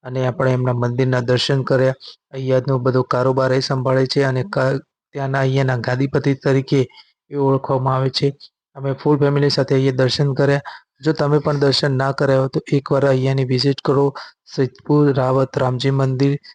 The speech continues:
અમે ફૂલ ફેમિલી સાથે આવ્યા, તમે પણ આવજો, એકવાર તમે આ નજારો જોઈ શકો છો. જય ગુરુ મહારાજ.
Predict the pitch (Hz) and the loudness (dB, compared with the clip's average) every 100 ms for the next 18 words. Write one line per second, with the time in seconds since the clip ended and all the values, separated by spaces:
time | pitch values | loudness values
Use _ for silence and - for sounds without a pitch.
0 | _ _ 139 139 139 - 147 147 143 139 | _ _ -2 0 0 0 0 2 2 2
1 | 135 135 135 151 135 143 - _ 131 135 | 0 0 -2 0 0 -2 -6 _ -10 -8
2 | 143 139 139 135 147 147 _ _ _ 151 | -2 -2 0 0 -2 -4 _ _ _ -8
3 | 143 147 131 139 135 131 131 139 135 131 | -2 -2 0 0 2 2 2 2 2 2
4 | 143 143 151 135 143 - 151 - - _ | 2 0 0 0 -2 0 -4 -4 -20 _
5 | _ 156 139 135 123 117 117 104 104 98 | _ 2 2 4 2 2 0 -2 -2 -4
6 | 95 | -4